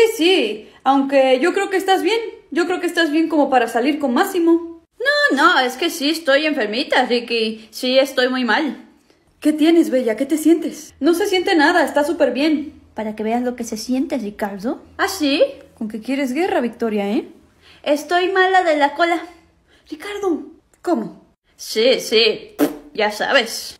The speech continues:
Speaker 1: Diablo, señorita. No, ¿sabes qué, Máximo? No, está bromeando mi hermana, está bromeando. Ella no está así, está súper bien.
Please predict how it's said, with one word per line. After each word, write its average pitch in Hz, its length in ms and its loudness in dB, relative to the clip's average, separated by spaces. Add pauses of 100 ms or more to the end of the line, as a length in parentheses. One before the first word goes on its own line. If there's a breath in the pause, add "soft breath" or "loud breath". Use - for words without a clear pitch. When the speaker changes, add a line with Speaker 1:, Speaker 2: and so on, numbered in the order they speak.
Speaker 1:
Diablo, 277 400 -2
señorita. 214 540 -8 (440 soft breath)
No, 330 220 2
¿sabes 392 320 0
qué, 403 120 0
Máximo? 392 480 0
No, 330 160 4
está 339 220 2
bromeando 339 420 0
mi 262 100 0
hermana, 247 380 0
está 302 220 0
bromeando. 277 400 0
Ella 254 240 0
no 247 80 -2
está 269 220 -2
así, 269 280 -4
está 247 640 -2
súper 240 300 -2
bien. 339 260 0